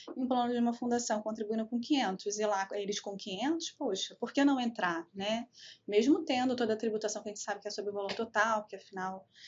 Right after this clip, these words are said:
é um plano de previdência fechada, eu acho sim que vale a pena. Eu, é, eu, todas as empresas que eu trabalhei que me,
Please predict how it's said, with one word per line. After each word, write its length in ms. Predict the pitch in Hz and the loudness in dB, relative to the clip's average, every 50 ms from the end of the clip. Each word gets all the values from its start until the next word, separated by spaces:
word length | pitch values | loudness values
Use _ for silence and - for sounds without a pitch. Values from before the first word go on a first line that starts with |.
| - - _ - | -20 -18 _ -6
é 140 | 190 190 | -4 -4
um 80 | 196 190 | -4 -4
plano 480 | 190 - 208 196 196 196 196 196 190 185 | -4 -4 -4 -4 -4 -4 -6 -6 -6 -6
de 320 | 190 190 196 190 190 - | -6 -4 -2 -2 -4 -2
previdência 400 | - 202 196 190 196 196 196 - | -2 -2 -2 0 -2 -4 -6 -8
fechada, 640 | - - 202 196 - - 226 226 262 269 262 240 220 | -8 -4 -2 -2 2 4 6 6 8 6 6 4 4
eu 100 | 220 240 | 2 2
acho 220 | 320 392 339 - | 2 2 0 0
sim 220 | - - - 349 349 | -2 -2 -2 0 0
que 80 | 349 | 2
vale 160 | 349 330 339 | 2 4 4
a 80 | 415 - | 2 2
pena. 300 | - 285 233 202 196 190 | 2 2 2 0 0 -2
Eu, 140 | 185 190 190 185 185 | -4 -6 -8 -10 -10
é, 200 | 185 180 180 180 - | -12 -12 -14 -12 -12
eu, 380 | - 185 185 190 196 202 208 - _ _ _ - _ | -12 -12 -12 -12 -14 -18 -20 -20 _ _ _ -20 _
todas 240 | - 226 226 240 233 | 0 2 2 4 4
as 60 | 240 | 4
empresas 340 | 277 269 262 240 233 233 - | 4 4 4 4 2 2 2
que 80 | - 226 | 0 0
eu 40 | |
trabalhei 380 | 214 220 214 208 208 202 202 208 | 2 2 2 4 4 4 4 2
que 140 | 208 - 226 | 2 0 0
me, 140 | 214 214 | 2 2